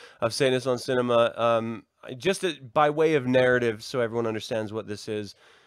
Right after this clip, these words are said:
Satanists on Satanic Cinema started as a paid audio commentary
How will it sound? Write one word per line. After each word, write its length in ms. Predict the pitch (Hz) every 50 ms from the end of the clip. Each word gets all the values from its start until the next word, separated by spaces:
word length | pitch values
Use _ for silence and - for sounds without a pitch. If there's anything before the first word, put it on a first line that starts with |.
| _ _ _ _ _
Satanists 380 | - - 175 190 190 202 190 185
on 80 | 170
Satanic 380 | - - 156 - 170 151 135 131
Cinema 420 | - - 156 147 143 127 117 110 113
started 460 | - - - 127 123 120 117 120 117 -
as 400 | - 104 113 117 117 117 110 107 -
a 120 | 117 117 113
paid 520 | _ - - 139 139 135 135 131 135 - - _ _ _ _ _ -
audio 580 | 117 123 123 120 120 120 120 117 113 113 110 110 _
commentary 960 | - - - - 170 170 165 139 123 110 - - 104 90 85 80 65 - -